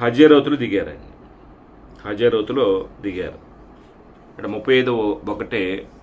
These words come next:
ఇస్రాయేల్ హజేరోతులు దిగుట అనే మాట జ్ఞాపకం చేసుకోండి, ఆ పదం అండర్లైన్ చేసుకోండి. రైట్, ముప్పై ఒకటి, ముప్పై ఐదు వచనాలు మొత్తం కలిపి రాసుకున్నప్పుడు, ఇస్రాయేల్కు దేవుడు ఏం చేశాడు? పూరీలు రప్పించాడు.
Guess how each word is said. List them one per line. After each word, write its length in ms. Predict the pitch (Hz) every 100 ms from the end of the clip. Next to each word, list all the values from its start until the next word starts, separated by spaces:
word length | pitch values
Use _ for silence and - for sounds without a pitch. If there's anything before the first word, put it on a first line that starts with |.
| - - - - - -
ఇస్రాయేల్ 400 | 104 - 139 131
హజేరోతులు 600 | 127 117 110 120 117 117 110
దిగుట 300 | 101 101 107
అనే 140 | 98
మాట 280 | 92 92 113
జ్ఞాపకం 540 | 101 92 87 87 85
చేసుకోండి, 680 | 78 - 69 - - - 156 - - - - - -
ఆ 20 |
పదం 320 | 98 107 117
అండర్లైన్ 460 | 107 92 98 95 82
చేసుకోండి. 380 | 78 - 62 62 - - - - - - - 101
రైట్, 200 | 87 - - - - -
ముప్పై 260 | 156 151
ఒకటి, 200 | 143 143
ముప్పై 300 | 143 123 131
ఐదు 120 | 127 120
వచనాలు 320 | 110 127 110
మొత్తం 540 | 101 110 110 101 117 - -
కలిపి 220 | 110 110
రాసుకున్నప్పుడు, 1000 | 110 110 104 101 98 107 90 98 - - - - - -
ఇస్రాయేల్కు 1200 | 110 - 139 131 127 117 113 107 107 110 98 107 - -
దేవుడు 280 | 107 117 120
ఏం 160 | 117
చేశాడు? 640 | 113 104 107 101 104 101 95 -
పూరీలు 340 | 123 147 135 101
రప్పించాడు. 720 | - 90 82 82 76 62